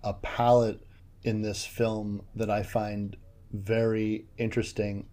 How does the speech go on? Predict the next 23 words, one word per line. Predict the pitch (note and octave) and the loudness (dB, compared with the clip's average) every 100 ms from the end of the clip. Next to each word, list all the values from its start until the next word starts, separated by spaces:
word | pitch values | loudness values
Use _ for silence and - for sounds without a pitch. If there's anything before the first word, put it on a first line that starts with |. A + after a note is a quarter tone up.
| - | -6
It's, | - A#2+ - - - - - - | -2 -2 -4 -12 -16 -20 -20 -2
it's | C3+ B2 - | 0 0 -4
fun | - - D3 D#3 E3 F#3 - | -10 8 10 10 6 0 -4
to | - C#3+ | 2 4
watch | A2+ G#2+ A#2 A2 - - - - - | 6 6 6 6 2 -4 -4 -8 -6
what | A2+ A#2+ A#2 | 4 4 6
the | A#2 | 0
same | - - B2 C#3 C#3+ | 0 4 6 6 4
director | B2+ G#2+ A2+ - - G2+ F#2+ F#2 - - | 4 4 4 2 -2 0 0 -4 -10 -6
and | A2 G#2+ G#2 G2+ G2 | -2 -2 -2 -2 0
some | - C3+ | 4 4
of | B2+ | 4
the | |
same | - B2 A2+ - | 4 4 4 2
actors | A2 A2+ - G2+ | 2 2 2 -2
can | - A2 G2 | 0 0 2
do | C3 D3 A2 G#2+ - - - - - | 4 6 4 2 -6 -20 -20 -12 0
when | A#2 | 4
they | B2 A#2+ | 6 4
just | - A#2 B2 - | 4 4 4 4
have | A2 F2+ | 4 4
more | G2+ G#2 | 2 2
money. | G2 F#2+ G#2 G2 | 2 0 0 -2